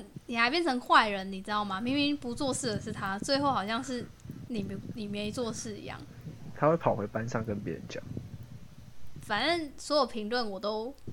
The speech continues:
Speaker 1: 不想听，
Speaker 2: 都接受。
Speaker 1: 也不想知道。
Speaker 2: <laughs> 呃。
Speaker 1: 我都接受啊，因为你说也是事实啊，就是我们没，
Speaker 2: 嗯。
Speaker 1: 没有到才长蛆嘛，但我们没有到，
Speaker 2: 嗯。
Speaker 1: 你也没有到啊。<laughs>
Speaker 2: 对，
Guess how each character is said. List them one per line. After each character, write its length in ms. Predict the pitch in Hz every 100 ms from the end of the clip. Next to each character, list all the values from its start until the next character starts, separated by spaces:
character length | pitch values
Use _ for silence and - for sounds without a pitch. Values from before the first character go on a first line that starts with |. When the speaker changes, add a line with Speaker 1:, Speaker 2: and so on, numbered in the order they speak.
| - - - - - - - - -
Speaker 1:
不 120 | 302
想 200 | - 185
听， 60 |
Speaker 2:
都 80 | 185
接 220 | 127 120
受。 160 | 110 -
Speaker 1:
也 60 | -
不 0 |
想 180 | 220 -
知 140 | - 208
道。 180 | - 214 - - -
Speaker 2:
<laughs> 320 | - - - -
呃。 160 | 120
Speaker 1:
我 60 | 285
都 160 | 392 427
接 160 | 392
受 80 | 403
啊， 180 | 359 311
因 120 | 349
为 260 | 403 339 - -
你 120 | 262
说 180 | 392 427
也 120 | 254
是 120 | 294
事 240 | 359 370 311
实 200 | - 196
啊， 280 | 196 196 226 - -
就 140 | 294
是 80 | 311
我 180 | 269 226
们 160 | 226
没， 100 | 233
Speaker 2:
嗯。 40 | 240
Speaker 1:
没 100 | 247
有 140 | 269
到 280 | 269 233 - - - - -
才 200 | - 233
长 180 | 226 196
蛆 240 | - 214
嘛， 200 | 208 - - - - -
但 300 | 285 285 262 196
我 140 | 220
们 100 | 220
没 80 | 254
有 100 | 277
到， 200 | 269 226 247
Speaker 2:
嗯。 0 |
Speaker 1:
你 100 | 294
也 80 | 302
没 120 | 302
有 80 | 247
到 180 | 349
啊。 180 | 320 330 - - - - - - -
<laughs> 600 | - - - - - -
Speaker 2:
对， 240 | 131 -